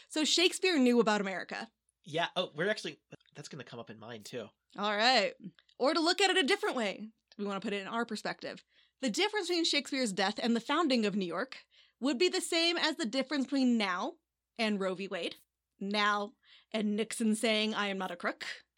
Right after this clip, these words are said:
Speaker 1: and now, Austin will like this, and the invention of hip-hop music by D J Kool Herc.
Speaker 2: <gasps> Wow!
Speaker 1: So New York was established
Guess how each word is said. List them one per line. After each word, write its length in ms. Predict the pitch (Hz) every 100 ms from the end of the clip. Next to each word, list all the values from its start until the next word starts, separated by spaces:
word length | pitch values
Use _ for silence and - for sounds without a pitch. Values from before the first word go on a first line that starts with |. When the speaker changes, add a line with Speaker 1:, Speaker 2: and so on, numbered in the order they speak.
| _ _
Speaker 1:
and 340 | 220 226 233 240
now, 600 | 320 277 202 196 226 247 _ _ _ -
Austin 300 | 175 - 180
will 80 | 165
like 200 | 190 -
this, 340 | - - - - _ _ _ 220
and 180 | 233
the 160 | 208 262
invention 580 | 254 214 247 262 349 311
of 140 | 349
hip-hop 460 | - - - 208 -
music 380 | 226 208 233 -
by 160 | 208
D 240 | 190 208 214
J 180 | 254 240
Kool 320 | - 208 214
Herc. 440 | 208 175 - - - _ - -
Speaker 2:
<gasps> 920 | - 294 277 269 226 196 180 156 _
Wow! 1080 | 156 247 294 240 190 160 151 131 123 117 - _ - -
Speaker 1:
So 80 | 262
New 140 | 240
York 280 | 240 285 302
was 140 | 311
established 920 | 330 - 330 339 240 214 214 - -